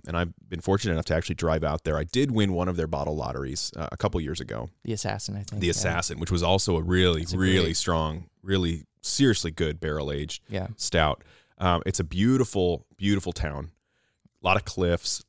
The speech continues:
Speaker 1: L-, I don't, I don't know if a lot of people know that Iowa has, like, these beautiful vistas and, and nice bluffs, and it's, it's really wasted on the people of <laughs>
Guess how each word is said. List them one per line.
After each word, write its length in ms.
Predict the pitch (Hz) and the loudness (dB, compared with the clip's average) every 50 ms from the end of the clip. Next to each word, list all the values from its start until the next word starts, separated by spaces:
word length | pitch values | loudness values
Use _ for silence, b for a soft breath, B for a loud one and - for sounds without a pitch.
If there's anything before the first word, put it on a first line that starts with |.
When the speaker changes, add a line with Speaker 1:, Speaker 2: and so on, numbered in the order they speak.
| - - | -14 -10
Speaker 1:
L-, 80 | - 78 - | -10 -4 -4
I 140 | 98 - 135 | 0 0 2
don't, 100 | 180 - - | 0 2 2
I 40 | 180 | 2
don't 80 | 202 | 2
know 60 | 190 | 2
if 60 | 147 - | 2 4
a 20 | |
lot 160 | 101 90 85 85 | 2 2 2 2
of 60 | - | 0
people 160 | 95 98 101 | 0 0 0
know 340 | 92 87 85 87 87 87 - b b b b | 0 0 0 0 0 -2 -4 b b b b
that 160 | - 95 - | -4 -2 -2
Iowa 420 | - 85 87 87 87 87 90 90 87 | 0 2 4 4 4 4 4 2 2
has, 240 | 90 90 78 78 78 | 0 0 -2 -2 -2
like, 140 | 80 78 | -4 -4
these 140 | - 82 80 | -2 -4 -6
beautiful 340 | 78 - 82 82 85 90 87 | -4 -4 -4 -4 -2 -4 -4
vistas 500 | 78 71 73 - - - 85 78 78 80 | -4 -4 -4 -4 -2 0 0 -2 -2 -2
and, 100 | 73 67 - | -6 -10 -10
and 140 | - 80 78 | -10 -8 -6
nice 180 | 76 76 80 - | -6 -6 -6 -8
bluffs, 380 | - - 78 80 78 78 - - | -6 -4 -2 -2 -2 -2 -2 -4
and 100 | 85 92 | -4 -4
it's, 140 | 87 - - - | -4 -4 -4 -4
it's 160 | 104 - - | -6 -6 -4
really 300 | 101 120 151 156 123 98 | -2 0 0 2 2 2
wasted 500 | 82 85 73 80 - - - 80 71 71 - | 0 0 -2 -2 -4 -2 -4 -4 -6 -6 -6
on 300 | - 85 82 80 87 92 - - | -4 -2 -2 -2 -2 -4 -4 2
the 100 | - - | 6 6
people 260 | - 117 113 - - | 8 8 8 6 6
of 1800 | - - 233 185 - - 220 - - 220 - - 202 - - - - - - - - - 202 - - - 208 - - - 202 - - - - - | 6 6 6 6 6 6 4 6 4 2 2 2 -2 -4 -4 -8 -4 -2 -2 -2 -2 -6 -12 -8 -6 -8 -8 -6 -6 -8 -8 -6 -4 -6 -6 -6
<laughs> 60 | _ | _